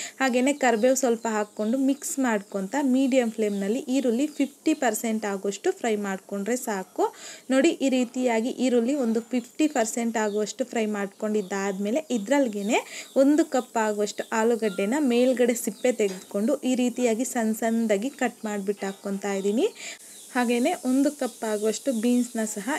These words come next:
ಈ ರೀತಿ ಸ್ವಲ್ಪ ಉದ್ದುದ್ದವಾಗಿ ಕಟ್ ಮಾಡ್ಕೊಂಡು ಇದನ್ನು ಅಷ್ಟೇನೆ ನೀಟಾಗಿ ವಾಶ್ ಮಾಡ್ಬಿಟ್ಟು ಹಾಕ್ಕೊತಾ ಇದ್ದೀನಿ. ಹಾಗೇನೆ ಒಂದು ಕಪ್ ಆಗುವಷ್ಟು ಹಸಿ ಬಟಾಣಿನ ಸಹ ಹಾಕ್ಕೊತಾ ಇದ್ದೀನಿ. ಇದನ್ನು ಅಷ್ಟೇನೆ ನೀಟಾಗಿ ವಾಶ್ ಮಾಡ್ಬಿಟ್ಟು ಹಾಕ್ಕೊತಾ ಇದ್ದೀನಿ.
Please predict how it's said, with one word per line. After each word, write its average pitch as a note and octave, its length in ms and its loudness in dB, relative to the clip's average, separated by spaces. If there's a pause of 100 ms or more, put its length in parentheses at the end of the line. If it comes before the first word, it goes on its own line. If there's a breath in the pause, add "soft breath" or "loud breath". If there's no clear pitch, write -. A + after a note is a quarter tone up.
ಈ C4 80 2
ರೀತಿ B3 260 -2
ಸ್ವಲ್ಪ A#3 340 -4 (140)
ಉದ್ದುದ್ದವಾಗಿ A3 680 -2
ಕಟ್ A3 360 -6
ಮಾಡ್ಕೊಂಡು G#3 600 -4
ಇದನ್ನು B3 460 0
ಅಷ್ಟೇನೆ A#3 380 -2
ನೀಟಾಗಿ A#3 720 0
ವಾಶ್ G#3+ 400 -4
ಮಾಡ್ಬಿಟ್ಟು G3+ 420 -6
ಹಾಕ್ಕೊತಾ G3 500 -6
ಇದ್ದೀನಿ. G3+ 380 -2 (420 loud breath)
ಹಾಗೇನೆ B3+ 300 2 (100)
ಒಂದು C#4 260 4
ಕಪ್ B3+ 340 -4
ಆಗುವಷ್ಟು G#3+ 500 -2 (120)
ಹಸಿ G#3+ 260 -2
ಬಟಾಣಿನ G#3+ 560 -2
ಸಹ G3+ 280 -8
ಹಾಕ್ಕೊತಾ G3+ 580 -4
ಇದ್ದೀನಿ. G#3+ 280 0
ಇದನ್ನು A#3+ 320 0
ಅಷ್ಟೇನೆ A3+ 400 -4
ನೀಟಾಗಿ A#3 580 -2
ವಾಶ್ G#3+ 380 -4
ಮಾಡ್ಬಿಟ್ಟು G3 400 -6
ಹಾಕ್ಕೊತಾ G3 500 -6
ಇದ್ದೀನಿ. G3+ 320 -4